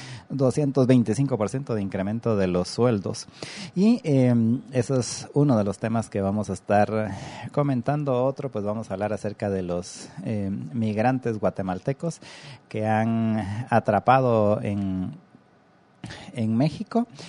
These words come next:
Ellos, eh, le ponen rescatado, pero, eh, pues, ve-, veremos si es rescatado o los han atrapado en, en, en su camino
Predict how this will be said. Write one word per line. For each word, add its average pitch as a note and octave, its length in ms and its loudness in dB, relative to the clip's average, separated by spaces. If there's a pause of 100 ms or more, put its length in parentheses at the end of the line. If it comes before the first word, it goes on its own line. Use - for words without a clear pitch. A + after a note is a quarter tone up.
(300)
Ellos, C#3 640 0
eh, A2+ 260 2
le G2+ 80 0
ponen B2+ 400 2
rescatado, A#2 640 2
pero, G#2+ 400 2 (160)
eh, G#2+ 440 0
pues, - 480 -8
ve-, - 200 -8
veremos A#2 920 2
si G#2+ 240 -4
es G#2+ 260 0 (120)
rescatado A#2+ 800 0
o C3 460 -2
los F#2 200 -10
han G2+ 240 -6
atrapado A2+ 600 2 (100)
en, F#2 480 -8 (360)
en, G#2 400 -10 (600)
en D3 240 0
su D3 280 -4
camino D3+ 920 2